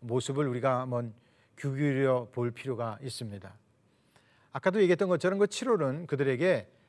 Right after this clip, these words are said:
나팔을 불어 기념하는 절기가 있습니다.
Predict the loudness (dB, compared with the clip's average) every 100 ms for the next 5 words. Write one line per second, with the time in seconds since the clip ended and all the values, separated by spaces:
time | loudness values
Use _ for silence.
0 | _ -4 -4 -2 -2 0 -2 2 4 4
1 | -2 _ _ _ 0 0 2 0 -2 -4
2 | -4 -2 -2 -2 -4 -12 -10 -8 -8 -8
3 | -12